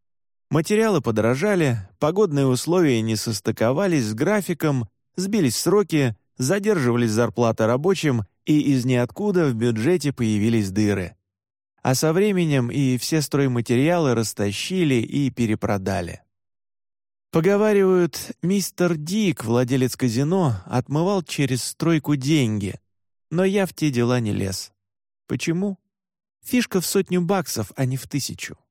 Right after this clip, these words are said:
Верно. Хотя для большинства жителей я вряд ли потянул бы и на двадцать пять. В школе дети из благополучных семей с усердием нас, переселенцев из парка,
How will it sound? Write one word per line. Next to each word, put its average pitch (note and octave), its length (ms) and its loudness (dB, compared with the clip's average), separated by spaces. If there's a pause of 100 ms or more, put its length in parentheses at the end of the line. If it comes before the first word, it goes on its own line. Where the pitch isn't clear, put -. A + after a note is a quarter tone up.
(540)
Верно. D3 500 -2 (640)
Хотя G#3 260 0
для E3+ 160 2
большинства D3 580 0
жителей B2+ 460 0
я A2+ 200 2
вряд E3 300 0
ли C#3 80 0
потянул B2+ 520 -2
бы A#2 200 2
и A2+ 240 -2
на G#2 200 -2
двадцать G#2 500 -4
пять. - 460 -10 (1160)
В - 60 -12
школе D3+ 460 0
дети D#3 340 0
из B2+ 200 2
благополучных A#2 720 0
семей D#3 580 0 (140)
с - 180 -12
усердием C#3+ 720 0
нас, D3+ 280 0
переселенцев B2+ 800 0
из A2+ 140 -2
парка, D#3+ 540 0